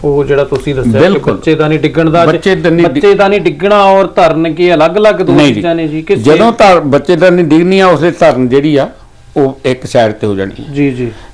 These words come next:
Speaker 2: ਜਦੋਂ ਧਰਨ ਹਮੇਸ਼ਾ ਜਿਹੜੀ ਲੇਡੀ ਦੀ ਧਰਨ ਆ, ਉਹ ਲੈਫਟ ਨੂੰ ਹੀ ਜਾਣੀ ਆ।
Speaker 1: ਜੀ।
Speaker 2: ਬੰਦੇ ਦੀ ਧਰਨ ਜਿਹੜੀ ਆ, ਰਾਈਟ ਲੈਫਟ ਥੱਲੇ ਉੱਤੇ ਜਾਊਗੀ।
Speaker 1: ਜੀ।
Speaker 2: ਹੁਣ ਇਹਦੇ ਪਿੱਛੇ ਬਹੁਤ ਵੱਡੀ ਸਟੋਰੀ ਆ,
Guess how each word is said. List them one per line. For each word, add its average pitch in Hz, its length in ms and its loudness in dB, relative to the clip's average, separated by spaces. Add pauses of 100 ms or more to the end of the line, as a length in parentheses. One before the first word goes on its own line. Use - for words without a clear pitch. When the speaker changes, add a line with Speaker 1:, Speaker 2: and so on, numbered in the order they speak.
Speaker 2:
ਜਦੋਂ 143 320 2
ਧਰਨ 175 240 4
ਹਮੇਸ਼ਾ 156 440 0
ਜਿਹੜੀ 180 280 0
ਲੇਡੀ 147 380 2
ਦੀ 190 160 -2
ਧਰਨ 160 360 2
ਆ, 175 40 2
ਉਹ 175 100 2
ਲੈਫਟ 139 360 2
ਨੂੰ 143 140 2
ਹੀ 131 40 0
ਜਾਣੀ 90 360 -2
ਆ। - 60 -20 (140)
Speaker 1:
ਜੀ। 139 240 -4 (300)
Speaker 2:
ਬੰਦੇ 156 380 0
ਦੀ 196 120 -2
ਧਰਨ 165 340 2
ਜਿਹੜੀ 160 220 0
ਆ, 165 120 2
ਰਾਈਟ 135 360 2
ਲੈਫਟ 139 420 0
ਥੱਲੇ 135 320 0
ਉੱਤੇ 139 220 -2
ਜਾਊਗੀ। 104 380 -4 (320)
Speaker 1:
ਜੀ। 131 140 -4
Speaker 2:
ਹੁਣ 165 140 0
ਇਹਦੇ 220 180 0
ਪਿੱਛੇ 208 280 -2
ਬਹੁਤ 202 320 0
ਵੱਡੀ 156 340 0
ਸਟੋਰੀ 143 420 0
ਆ, 156 220 0